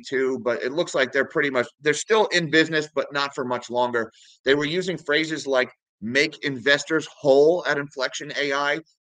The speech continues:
That's a notable shift in the language from "we're all gonna be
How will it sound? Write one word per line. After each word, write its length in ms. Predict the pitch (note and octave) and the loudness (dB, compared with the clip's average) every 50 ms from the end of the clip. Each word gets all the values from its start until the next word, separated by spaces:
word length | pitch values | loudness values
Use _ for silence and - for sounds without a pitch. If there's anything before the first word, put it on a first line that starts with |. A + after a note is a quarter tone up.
| _ | _
That's 180 | A#2+ B2+ B2 - | -4 -4 -2 -4
a 140 | A#2 A#2 - | -6 -8 -8
notable 640 | A#2+ B2 B2 B2+ C3 C3+ C#3+ D#3 E3 F3 - D#3 D#3+ | -10 -10 -8 -6 0 2 4 4 4 2 0 -2 -2
shift 460 | D#3+ - - - E3 E3+ E3+ - - - | -4 -4 -4 -2 -2 -2 -2 -4 -8 -10
in 100 | D3 D3 | -6 -4
the 80 | C3 C3 | -4 -2
language 520 | B2+ C3+ C#3 D3 D#3 D#3 E3 F3 E3 D3+ | 0 0 0 0 0 0 -2 -4 -4 -6
from 280 | - - D3 C3+ B2+ A#2+ | -6 -4 -2 -2 -2 0
"we're 260 | A2+ B2+ C3+ C#3 C#3+ | 0 2 6 8 8
all 160 | C#3+ D3 D3 | 8 8 6
gonna 200 | C3 D3+ D3 C#3+ | 4 2 0 0
be 160 | C3 D3+ C#3 | -2 -4 -6